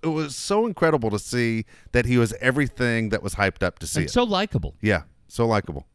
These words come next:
Speaker 2: Um, yeah, Jerry was my customer 'cause I sold the Bedecker sheet. And so he, my, man, what an amazing guy. And I would just hit him up all the time because there had been s-,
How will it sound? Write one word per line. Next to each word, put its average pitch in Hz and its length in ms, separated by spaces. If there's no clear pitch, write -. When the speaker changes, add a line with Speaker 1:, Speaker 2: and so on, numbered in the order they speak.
Speaker 2:
Um, 113 400
yeah, 147 220
Jerry 147 320
was 147 280
my 123 440
customer 107 480
'cause 101 240
I 110 120
sold 120 280
the 117 80
Bedecker 139 380
sheet. - 280
And 127 220
so 117 600
he, 160 520
my, 107 380
man, 135 380
what 202 100
an 180 60
amazing 120 480
guy. 156 160
And 98 160
I 113 80
would 160 100
just 127 200
hit 143 120
him 131 120
up 127 160
all 131 160
the 110 60
time 151 440
because 233 440
there 214 180
had 175 240
been 151 200
s-, - 200